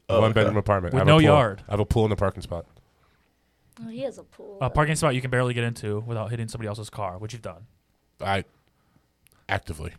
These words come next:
Speaker 3: And?
Speaker 1: 'Cause that guy parks on the line.
Speaker 3: <laughs> Okay. In a pool that, how, how many times you been in that pool?
Speaker 1: I went swimming a lot last summer.
Speaker 3: Oh, you did?
Speaker 1: Yeah. I would, like, wake up at, like, one o'clock hungover and just go take a dip.
Speaker 3: Oh. Take a dump?
Speaker 1: A dip.
Speaker 3: <laughs>
Speaker 1: I'd
Speaker 3: Have
Speaker 1: take
Speaker 3: you
Speaker 1: a
Speaker 3: ever
Speaker 1: dump.
Speaker 3: shit in the pool?
Speaker 1: No.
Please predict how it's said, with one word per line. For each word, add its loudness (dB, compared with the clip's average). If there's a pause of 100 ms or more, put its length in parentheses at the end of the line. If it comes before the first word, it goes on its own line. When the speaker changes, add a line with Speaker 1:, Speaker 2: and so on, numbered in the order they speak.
(520)
Speaker 3:
And? -4
Speaker 1:
'Cause 10
that 8
guy 6
parks 4
on 2
the 2
line. 0 (800)
Speaker 3:
<laughs> -14 (720)
Okay. -6 (300)
In -2
a 0
pool 8
that, 4
how, 2
how 2
many 2
times 0
you 0
been -2
in -6
that -6
pool? -6 (220)
Speaker 1:
I 8
went 4
swimming 4
a 0
lot -2
last -8
summer. -8
Speaker 3:
Oh, -2
you -2
did? -6 (100)
Speaker 1:
Yeah. -2 (380)
I 4
would, 6
like, 6
wake 2
up 0
at, -4
like, -2
one -6
o'clock -4
hungover -6
and -12
just -14
go -8
take -12
a -12
dip. -10 (180)
Speaker 3:
Oh. -10 (400)
Take -2
a -4
dump? -6 (240)
Speaker 1:
A -6
dip. -6
Speaker 3:
<laughs> -10
Speaker 1:
I'd -6 (400)
Speaker 3:
Have 2
Speaker 1:
take 2
Speaker 3:
you 8
Speaker 1:
a 10
Speaker 3:
ever 8
Speaker 1:
dump. 6
Speaker 3:
shit 6
in -4
the 2
pool? -2
Speaker 1:
No. -2